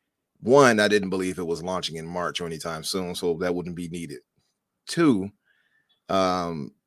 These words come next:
yes, nothing for them to pay for and do, but they already have a direct they announced. So because they announced the direct,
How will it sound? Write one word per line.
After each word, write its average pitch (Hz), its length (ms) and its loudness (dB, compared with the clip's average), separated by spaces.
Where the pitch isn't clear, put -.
yes, 127 400 4
nothing 107 400 0
for 95 160 -4
them 95 200 -6
to 87 140 -8
pay 87 240 -2
for 90 220 -2
and 82 160 -6
do, 82 280 -6
but 92 120 -2
they 101 100 2
already 104 200 2
have 98 220 -2
a 80 40 -12
direct 82 460 -4
they 76 80 -6
announced. 73 520 -12
So 110 200 2
because 113 420 0
they 110 120 2
announced 95 360 -2
the 92 80 -2
direct, 87 640 -4